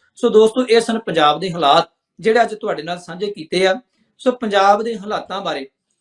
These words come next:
ਤੁਸੀਂ ਕੀ ਕਹਿਣਾ ਚਾਹੁੰਦੇ ਹੋ, ਸਾਨੂੰ ਕੁਮੈਂਟ ਕਰਕੇ ਦੱਸ ਸਕਦੇ ਹੋ। ਸਾਨੂੰ ਕਾਲ ਕਰਕੇ ਦੱਸ ਸਕਦੇ ਹੋ। ਸੋ ਕਾਫਲਾ ਟੀ ਵੀ ਹਰ ਕੋਸ਼ਿਸ਼ ਕਰਦਾ ਰਹਿੰਦਾ ਹੈ ਕਿ ਜਿੱਥੇ ਵੀ ਪੰਜਾਬ ਦੇ ਵਿੱਚ ਜਾਂ ਵਿਦੇਸ਼ਾਂ ਦੇ ਵਿੱਚ ਕੋਈ ਇੱਦਾਂ ਦੀਆਂ ਘਟਨਾਵਾਂ ਹੁੰਦੀਆਂ, ਉਹਨਾਂ ਤੇ ਚਰਚਾ ਕਰਕੇ ਉਹਨਾਂ ਦਾ ਕੋਈ ਹੱਲ ਕੱਢਿਆ ਜਾਵੇ।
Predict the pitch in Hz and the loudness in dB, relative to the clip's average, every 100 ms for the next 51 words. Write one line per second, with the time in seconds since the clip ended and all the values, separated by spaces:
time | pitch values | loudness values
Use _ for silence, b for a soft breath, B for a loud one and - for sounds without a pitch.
0 | _ 240 233 269 247 247 226 233 233 233 | _ -10 -6 -6 -6 -6 -4 -4 -6 -6
1 | 233 254 _ _ _ 196 202 214 190 196 | -6 -8 _ _ _ -6 -4 -6 -6 -8
2 | 202 208 185 190 156 151 160 165 151 127 | -6 -6 -6 -6 -6 -6 -8 -8 -10 -10
3 | _ _ - 160 165 170 156 151 139 151 | _ _ -10 -6 -6 -2 -2 -2 -6 -6
4 | 143 131 143 165 190 202 - _ _ _ | -4 -4 -4 -2 0 0 -2 _ _ _
5 | - 226 254 254 190 - 220 226 254 226 | 0 4 4 4 0 0 -4 -4 -4 -4
6 | - _ _ _ 208 262 254 233 262 - | -8 _ _ _ 0 0 -2 -8 -8 -10
7 | 196 180 220 233 240 170 170 - _ _ | -10 -8 -6 -4 -2 -2 -4 -14 _ _
8 | _ - 254 254 254 262 - _ _ - | _ 0 2 4 2 -4 -10 _ _ -12
9 | 220 - 233 247 202 196 208 262 _ _ | -12 -10 -4 -2 -2 -6 -10 -12 _ _
10 | _ - 160 160 156 170 196 208 196 190 | _ -12 -4 -2 -2 -2 -6 -6 -6 -6
11 | 170 156 170 170 165 165 - _ _ - | -6 -10 -8 -6 -4 -6 -12 _ _ -6
12 | 202 185 185 185 185 175 160 135 139 151 | -4 -2 -4 -6 -6 -6 -6 -6 -6 -8
13 | 170 208 233 214 - - 185 196 165 165 | -6 -4 -2 -2 -2 -2 0 -2 -2 -4
14 | 233 240 233 233 175 139 - 214 240 185 | -2 0 0 0 -2 -2 -2 0 2 2
15 | 143 | -2